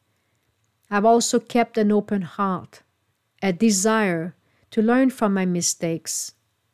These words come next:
and I took responsibility for my actions. For more than three years, I've invested a considerable amount of time to reflect on my life, and in doing so,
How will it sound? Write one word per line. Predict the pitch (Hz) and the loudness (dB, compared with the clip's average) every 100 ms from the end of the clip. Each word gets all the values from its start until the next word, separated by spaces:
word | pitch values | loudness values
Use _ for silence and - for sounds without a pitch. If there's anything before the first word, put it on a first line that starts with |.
| - | -6
and | 208 208 - _ _ | -2 -2 -4 _ _
I | - 226 | -4 -4
took | 226 277 | -2 -2
responsibility | 254 240 - 277 285 254 202 170 - 175 | -2 -4 0 0 0 -2 -2 -4 -4 -8
for | - 196 | -6 -6
my | 185 190 - | -6 -6 -8
actions. | 226 226 - 165 147 - - - _ _ _ _ _ _ _ _ | -8 -8 -10 -12 -12 -10 -10 -12 _ _ _ _ _ _ _ _
For | - 226 | 0 2
more | 247 277 | 4 4
than | 254 220 | 2 0
three | - 240 | 0 0
years, | 220 226 240 220 202 - _ _ _ _ - | 2 4 4 4 2 -8 _ _ _ _ -4
I've | 208 | 2
invested | 214 196 220 233 - 190 180 | 2 2 2 2 0 -4 -4
a | |
considerable | 185 262 269 - 233 202 190 185 185 | -2 -2 0 -2 -2 0 -2 -2 -2
amount | - 180 180 180 - | -4 -6 -6 -6 -10
of | 175 - | -16 -14
time | - 214 190 175 180 - | -4 -2 -2 -4 -8 -10
to | 196 | -6
reflect | 196 - 226 233 - | -6 -6 -2 -2 -2
on | 202 | -4
my | 185 175 | -4 -6
life, | 165 170 170 - - _ _ _ | -6 -8 -8 -12 -20 _ _ _
and | 214 226 202 185 190 _ _ | -4 -2 0 -4 -8 _ _
in | 220 202 | -2 0
doing | 208 269 277 | 2 2 2
so, | 185 - 175 165 | 0 -4 -6 -8